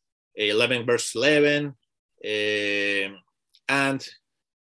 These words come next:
in this moment, uh, we, w-, well, the coaches, uh, need, need to, to cut,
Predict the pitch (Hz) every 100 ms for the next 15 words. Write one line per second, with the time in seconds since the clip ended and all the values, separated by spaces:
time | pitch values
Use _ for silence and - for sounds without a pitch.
0 | _ 120 123 143 - 156 160 156 151 147
1 | 135 120 135 131 127 123 120 110 107 101
2 | 95 - 123 151 151 123 113 107 - 143
3 | 135 139 113 - 113 107 104 104 110 110
4 | 127 135 135 _ - - _ _ _ _
5 | 143 139 - 127 113 110 110 107 101 101
6 | - 113 - 139 135